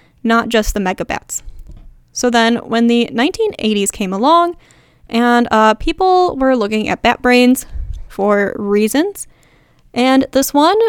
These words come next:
bat researcher, Jack Pettigrew, he was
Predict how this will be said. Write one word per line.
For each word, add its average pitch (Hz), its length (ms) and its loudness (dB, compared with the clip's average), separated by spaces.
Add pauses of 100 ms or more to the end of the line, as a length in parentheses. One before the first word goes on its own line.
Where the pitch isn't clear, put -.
(180)
bat 214 220 4
researcher, 233 720 0 (160)
Jack - 400 -2
Pettigrew, 208 640 0 (360)
he 262 380 -2
was 226 400 0